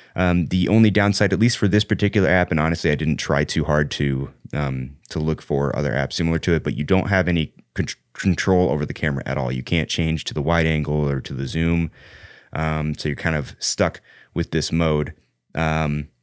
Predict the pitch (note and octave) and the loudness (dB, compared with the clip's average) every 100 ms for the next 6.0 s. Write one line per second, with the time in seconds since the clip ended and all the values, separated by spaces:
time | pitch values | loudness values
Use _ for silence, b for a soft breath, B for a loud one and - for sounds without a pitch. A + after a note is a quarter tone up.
0 | _ _ - - - _ _ _ _ - | _ _ 0 0 0 _ _ _ _ -2
1 | G2 G2 G#2+ G#2+ G#2+ F#2 F#2 F2 E2 E2 | -2 0 0 0 -2 -2 0 0 0 -2
2 | D2+ G2 F#2 E2 E2 E2 C#2 - C2+ D2 | -2 0 2 0 0 -4 -6 -8 -8 -6
3 | - D2 D2 D2 D2 D#2 D2 C#2 D2+ D#2 | -4 -4 -2 -4 -4 -6 -8 -4 -2 0
4 | A2+ F#2 E2+ - F#2 F#2 E2 E2 D#2+ D2+ | 2 2 0 2 2 2 2 2 2 0
5 | - C#2+ C2+ D2+ - - G2 F2 G2 | -4 -6 -4 -4 -2 -2 2 2 2